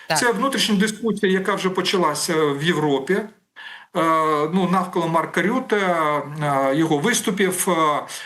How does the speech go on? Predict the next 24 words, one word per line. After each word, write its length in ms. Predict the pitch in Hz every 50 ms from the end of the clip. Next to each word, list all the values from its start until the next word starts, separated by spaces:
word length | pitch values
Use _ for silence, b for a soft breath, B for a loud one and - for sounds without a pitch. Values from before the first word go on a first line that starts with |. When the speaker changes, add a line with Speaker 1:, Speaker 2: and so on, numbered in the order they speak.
| B B B B
Speaker 2:
ну, 160 | - 208 185 -
там 280 | - 233 240 220 190
є 140 | 190 208 196
різні 260 | 190 202 180 190 185
підходи. 540 | 185 185 180 185 - - 151 127 110 95 - - 156
І 80 | 151
це 160 | 151 - 214
не 160 | 180 175 190 185
тільки 280 | - 214 180 - 180
Марк 260 | 160 160 151 151 -
Рюте, 340 | 180 190 240 254 247 - 175
я 120 | 165 170 160
думаю, 200 | 165 165 165 151
що 140 | - 160
там 340 | 147 165 151 143 139 143 135
ще 160 | - - 143
є 280 | 135 135 135 135 127 131
Мелані, 520 | 147 180 226 233 220 208 190 185 185 180
е, 320 | 175 160 160 156 151 147 143
прем'єр-міністерка 880 | 143 - 156 156 160 156 147 143 151 147 139 - - 135 139 - 156
Італії 360 | 147 143 - 156 139 135 135 139
і 60 | 139
так 180 | - 147 139
далі. 240 | - 113 101 98 98